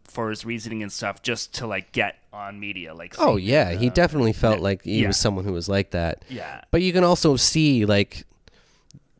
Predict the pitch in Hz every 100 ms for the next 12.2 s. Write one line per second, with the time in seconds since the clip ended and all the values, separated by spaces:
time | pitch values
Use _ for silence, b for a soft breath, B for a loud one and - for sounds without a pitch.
0 | _ _ _ - 143 143 139 131 123 -
1 | 156 156 135 131 117 110 117 170 123 110
2 | 101 120 117 104 110 107 127 127 139 156
3 | 135 113 117 107 104 107 107 107 - 101
4 | 101 95 - 107 117 110 95 92 98 90
5 | 87 85 90 73 - 110 113 101 - -
6 | B B 101 123 113 117 90 98 95 -
7 | b b b - - - 117 101 92 101
8 | 107 95 92 90 85 82 107 90 82 -
9 | 87 107 82 - - 90 - 98 101 98
10 | 92 85 - - _ b b b _ -
11 | 107 98 95 98 104 101 104 - 95 85
12 | 87